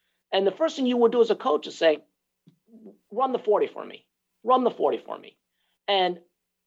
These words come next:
"Dude, you are not running the forty like you did in high school. What up?" "Well, you know, I stay up late at night now. I'm, I'm, I'm drinking beer more. You know, I'm eating pretzels instead of eating food 'cause my mama's not here."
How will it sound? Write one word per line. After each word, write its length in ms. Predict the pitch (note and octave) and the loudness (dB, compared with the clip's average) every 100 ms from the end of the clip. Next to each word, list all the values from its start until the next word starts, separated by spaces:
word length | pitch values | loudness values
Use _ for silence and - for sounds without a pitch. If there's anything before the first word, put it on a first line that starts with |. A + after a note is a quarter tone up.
| _ - | _ -6
"Dude, 280 | F4+ - - _ | 0 0 -2 _
you 180 | E4 D4+ | 0 0
are 80 | |
not 220 | A#3 C4+ A3 | 0 -2 -2
running 200 | B3 A3+ | -2 -2
the 60 | |
forty 240 | - D#4+ A#3+ | 0 0 0
like 180 | G3 | -2
you 60 | G3+ | -2
did 140 | A3 | -2
in 60 | A#3 | -2
high 100 | D4 | -8
school. 200 | - F3 | -4 -4
What 280 | F#3+ C#4+ E4+ | -2 0 2
up?" 280 | A#4+ A4+ - _ _ _ - | 0 -2 -8 _ _ _ -6
"Well, 200 | B3 A3+ | 0 0
you 80 | A3+ | 0
know, 60 | |
I 40 | F3+ | -4
stay 260 | - G#3+ | -2 0
up 140 | F#3+ G3+ | 0 0
late 200 | G3 E3+ | -2 -2
at 120 | C3 | -8
night 200 | C3 - | -18 -20
now. 220 | - - F#3+ | -20 -8 -2
I'm, 160 | G3 G3 | -2 0
I'm, 120 | F3 | 0
I'm 160 | D#3+ F3+ | 0 2
drinking 320 | A3 G3 E3+ | 2 2 -2
beer 280 | G3+ G#3 F#3+ | 0 2 2
more. 340 | D#3 B2 G2 - | -2 -4 -4 -2
You 80 | E3+ | 0
know, 60 | |
I'm 140 | D#3+ G#3 | 2 0
eating 180 | G3 | -4
pretzels 440 | - A3 A3 E3 B2 | -2 2 2 -2 -8
instead 220 | C3 F3 | -2 0
of 80 | E3+ | 0
eating 240 | G#3+ F3+ | 0 -2
food 260 | E3+ G#3 - | 2 2 2
'cause 100 | C#3+ | -2
my 100 | D3 | -4
mama's 420 | F#3+ G3+ D#3+ - | 0 0 -2 -10
not 200 | B2+ A2+ | -14 -12
here." 300 | D#3 C#3 - | -4 -4 -4